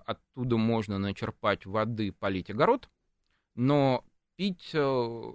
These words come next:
эту воду нельзя. Ну, то есть, в принципе, ее пить можно, но недолго, потому что там, где стоки, там бактерии, там болезни, и, э, люди очень быстро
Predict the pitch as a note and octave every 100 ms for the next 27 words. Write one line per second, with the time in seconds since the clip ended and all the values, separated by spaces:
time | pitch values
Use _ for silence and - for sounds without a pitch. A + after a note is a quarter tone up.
0 | - C#3 C#3 C3 A#2 G#2 D#3 C3+ B2 B2+
1 | C3 B2 A#2+ - _ _ _ _ G3 A3+
2 | - D3 - F3+ G#3 - - D#3 D#3 F#3
3 | E3 - F3 - C#3 A3 C#4+ G3 E3 B2+
4 | - _ A2 F3+ A3+ - B2 D3+ D3 C3+
5 | F#2 E2 - - _ - - A2 G#2 -
6 | G#2 G#2 F#2+ F2 F#2+ G#2+ G2 E2 - -
7 | A3 B3+ - E3 - - B2+ G#2+ F#2+ G#2
8 | - _ A#3+ B3+ G3+ C#3 - C3+ B2+ A2
9 | A2 B2+ G3+ C#4 B3 G#3+ G3 F#3 - _
10 | _ _ - G#3 - D#3 D3 D3 C#3 C3+
11 | F#3 D#3 D3 C3 D3+ D3+ C#3 B2+ A2+ C3+
12 | E3 - - A#2 A2+ G#2 F#2